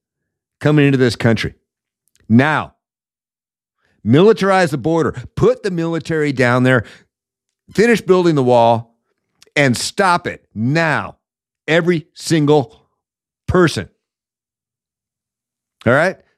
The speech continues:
Number one. Number two, a pause on all legal immigration, all amnesty, all immigrants, everything. Pause, moratorium, done now until further notice. Three,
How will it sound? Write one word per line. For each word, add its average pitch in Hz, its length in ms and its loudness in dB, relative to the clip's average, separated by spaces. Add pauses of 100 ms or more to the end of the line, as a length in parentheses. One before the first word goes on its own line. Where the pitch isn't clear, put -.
Number 147 340 0
one. 147 320 0 (160)
Number 170 360 0
two, 220 420 2 (1400)
a 135 120 2
pause 165 560 2
on 131 180 -4
all 160 380 2
legal 151 320 -2
immigration, 131 640 0 (260)
all 170 320 2
amnesty, 165 840 -4 (320)
all 202 600 2 (120)
immigrants, 151 600 0 (220)
everything. 165 540 0 (180)
Pause, 170 540 2
moratorium, 147 760 2 (320)
done 147 540 0
now 139 640 -2 (400)
until 139 320 0
further 147 520 2
notice. 127 540 0 (1160)
Three, 170 420 2